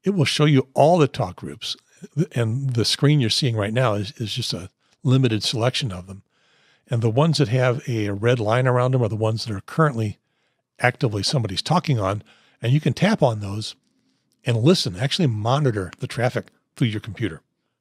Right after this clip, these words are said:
Programming a D M R radio, this is something that, that people will tear their hair out a little bit. Without a computer, you just plumb can't. There are some newer radios like the Anytones that I've got where you can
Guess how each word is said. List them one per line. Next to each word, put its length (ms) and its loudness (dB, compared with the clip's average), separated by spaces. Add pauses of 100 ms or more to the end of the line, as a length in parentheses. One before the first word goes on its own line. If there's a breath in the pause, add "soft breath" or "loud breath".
(160)
Programming 520 2
a 40 0
D 200 0
M 100 0
R 140 2
radio, 400 2
this 400 -4
is 80 -2
something 360 -2
that, 280 -6
that 160 -12
people 260 -4
will 200 -6
tear 240 -2
their 140 -4
hair 340 -2
out 320 -2
a 40 -4
little 220 -4
bit. 220 -2 (720)
Without 420 4
a 60 2
computer, 600 2 (280)
you 140 4
just 240 2
plumb 240 2
can't. 400 -8 (320)
There 160 0
are 100 4
some 220 0
newer 240 4
radios 440 2
like 120 -6
the 180 -12
Anytones 640 -2
that 100 -6
I've 200 -8
got 260 -8 (420)
where 120 0
you 140 -2
can 580 -2